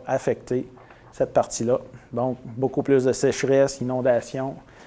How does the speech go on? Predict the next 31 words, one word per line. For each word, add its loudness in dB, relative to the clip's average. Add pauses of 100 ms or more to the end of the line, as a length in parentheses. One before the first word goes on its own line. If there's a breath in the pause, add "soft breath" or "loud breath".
(160 loud breath)
problèmes 0
climatiques. 2 (1000 loud breath)
On 0
a 4
ici 0
une -2
image 2
de 6
réfrigérant 6 (120)
R 6
cent 0
trente-quatre, 0 (380 loud breath)
donc 2
de, 8 (220)
du -4
réfrigérant 4
qu'on 2
utilise 0
dans 4
l'air 6
climatisé 0
automobile. 4 (560 loud breath)
Est-ce 4
que 6
celui-là 6
vient 2
jouer 4
sur 6 (220 loud breath)
l'effet 2
de -12
serre, 4